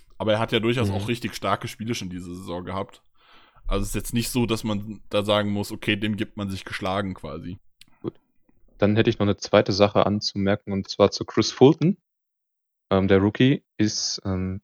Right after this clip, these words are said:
Speaker 2: unheimlich guter Cornerback auf, im Draft gewesen und er ist nur deswegen so weit runtergefallen, weil es bei ihm ein paar Off-Field-Issues, nennt man's im Englischen so schön, also, äh, bei ihm gab's neben dem Platz so ein paar Geschichten,
Speaker 1: Das passt
Speaker 2: die
Speaker 1: ganz
Speaker 2: das
Speaker 1: gut
Speaker 2: ein
Speaker 1: zu
Speaker 2: oder andere
Speaker 1: Isaiah Wilson, sagen wir.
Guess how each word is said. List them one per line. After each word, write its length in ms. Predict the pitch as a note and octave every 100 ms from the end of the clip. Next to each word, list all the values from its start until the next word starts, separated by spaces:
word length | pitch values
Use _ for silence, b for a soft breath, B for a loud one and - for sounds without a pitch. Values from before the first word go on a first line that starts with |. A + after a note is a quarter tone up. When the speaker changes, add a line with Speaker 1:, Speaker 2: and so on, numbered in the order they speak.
| -
Speaker 2:
unheimlich 380 | C3+ G#2+ F#2
guter 200 | - G2+
Cornerback 560 | F#2+ F#2+ F#2 E2+ F#2 F#2 - _ _
auf, 160 | F#2 F2 -
im 160 | - F2+
Draft 300 | F#2 F2+ -
gewesen 480 | F#2 G2 G2 A#2 A2
und 160 | G2 G2
er 140 | F#2
ist 300 | G2 - - _
nur 480 | G2+ A2+ C3+ C3+ B2 _
deswegen 420 | A#2 - A#2+ A2+ A2
so 140 | G2+
weit 180 | G#2 G#2
runtergefallen, 560 | G#2+ G#2 G2+ - G2
weil 100 | F#2+
es 120 | G2 -
bei 120 | F#2+
ihm 320 | G2 F#2+ F#2+
ein 200 | F#2 F2+ F2+ -
paar 400 | F2+ F2+ F2 F2+ _ _ _ _ _ _ _ _
Off-Field-Issues, 1700 | A#2+ A#2+ - A2 G#2+ F#2+ - - - _ _ G#2 - A2 F#2+ - -
nennt 160 | F#2+
man's 220 | G2 F#2 -
im 160 | F#2
Englischen 300 | F#2 F#2+ G2+
so 100 | F#2+
schön, 320 | - F#2+ F#2+
also, 280 | G2 F#2 F2+ - _ _ - - - -
äh, 100 | -
bei 120 | - G2+
ihm 140 | G#2
gab's 280 | G#2+ G#2+ -
neben 200 | G#2 A2
dem 100 | F#2+
Platz 300 | - G2+ -
so 80 | G2
ein 120 | F#2
paar 300 | G#2 G2 G2
Geschichten, 680 | G2 - G2+ - G2 F#2+ F#2
Speaker 1:
Das 100 | -
passt 320 | C3+ D3 -
Speaker 2:
die 20 |
Speaker 1:
ganz 140 | B2
Speaker 2:
das 100 | G2+
Speaker 1:
gut 80 | C3+
Speaker 2:
ein 80 | F#2+
Speaker 1:
zu 80 | G2+
Speaker 2:
oder 80 | F#2+
andere 220 | F#2+ G2
Speaker 1:
Isaiah 160 | F#2+
Wilson, 320 | F#2+ G2 - F2
sagen 200 | E2+
wir. 60 | F2